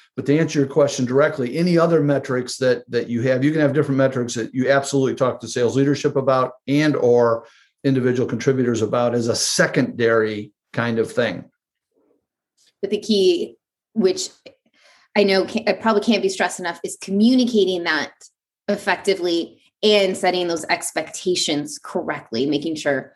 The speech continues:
Speaker 2: all those teams are aware. Now, you're transitioning us perfectly into how do we track it? Yes, there was times when you were waiting for weekly or monthly reports,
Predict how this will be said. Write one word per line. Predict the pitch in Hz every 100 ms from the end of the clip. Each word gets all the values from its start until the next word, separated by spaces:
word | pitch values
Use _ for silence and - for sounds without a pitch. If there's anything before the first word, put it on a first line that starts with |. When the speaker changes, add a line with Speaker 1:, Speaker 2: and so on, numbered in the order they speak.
| _ -
Speaker 2:
all | 180
those | 180 170 170
teams | - 156 156 - _
are | 160 156
aware. | 147 117 90 - - 226
Now, | 208 185
you're | 190 190
transitioning | 254 226 233 233 208
us | 196 -
perfectly | 320 349 285 233 220 -
into | 226 226 - 180 175 - _ _
how | 226 220 220
do | 208 208
we | 196
track | 196 180 175
it? | 135 -
Yes, | 190 180 - -
there | 160
was | 165 -
times | 180 180 180 185
when | 180 180
you | 175
were | 180
waiting | 180 175 165
for | - 180 165
weekly | 180 185 - 175 -
or | 190
monthly | 180 170 180 185 180
reports, | 160 165 - 170 139 -